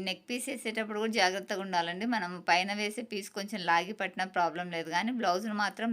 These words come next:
లాక్కండి. బ్లౌజ్ లాగి కుట్టామంటే నెక్ సాగిపోయి రౌండ్ అనేది వెళ్ళిపోతుంది. మనం వేసుకున్నప్పుడు బాడీకి అద్దినట్లు లేకుండా ఇలా లెగిసినట్లు ఉంటుంది కాబట్టి బ్లౌజ్ని ఏమాత్రం లాక్కండి.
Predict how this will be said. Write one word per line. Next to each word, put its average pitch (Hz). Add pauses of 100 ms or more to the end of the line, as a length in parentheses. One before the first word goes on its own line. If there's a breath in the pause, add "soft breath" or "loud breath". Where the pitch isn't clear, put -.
లాక్కండి. 151 (760 soft breath)
బ్లౌజ్ 196
లాగి 202
కుట్టామంటే 202
నెక్ 220 (100)
సాగిపోయి 196 (240)
రౌండ్ 202
అనేది 202
వెళ్ళిపోతుంది. 175 (100)
మనం 175 (160)
వేసుకున్నప్పుడు 196 (100)
బాడీకి 170 (840 soft breath)
అద్దినట్లు 196
లేకుండా 208 (100)
ఇలా 180 (360)
లెగిసినట్లు 208
ఉంటుంది 185
కాబట్టి 190 (200)
బ్లౌజ్ని 208
ఏమాత్రం 202 (100)
లాక్కండి. 170